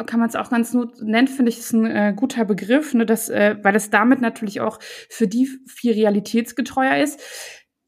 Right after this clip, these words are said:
Sie haben's gerade auch schon angedeutet, das finde ich, ähm, ganz spannend, weil das,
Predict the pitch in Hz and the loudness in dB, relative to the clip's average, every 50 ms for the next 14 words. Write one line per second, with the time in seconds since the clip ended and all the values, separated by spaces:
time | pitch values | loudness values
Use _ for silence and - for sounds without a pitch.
0 | _ - 185 185 226 208 302 427 - - - 233 - - - - 220 196 - - | _ -2 0 2 4 4 4 2 0 0 0 2 2 2 0 0 -2 -2 0 2
1 | 262 359 302 262 170 175 165 170 175 185 190 190 196 185 - - - 240 233 220 | 4 6 6 4 4 4 2 4 2 2 0 -2 -4 -6 -4 -2 2 2 4 4
2 | 247 233 - - - - 202 208 214 208 208 214 214 202 185 208 202 208 - - | 2 0 -2 -2 0 0 2 2 2 2 0 0 0 0 0 0 0 0 -2 -4
3 | - - 226 226 220 233 262 277 269 - 226 180 190 208 202 208 214 208 202 208 | 0 2 4 6 8 8 6 6 4 2 -2 2 4 6 6 8 6 6 4 2
4 | 202 208 208 - - - - _ _ - - 208 202 - - | 0 -4 -10 -20 -20 -20 -20 _ _ -2 0 0 0 -2 -6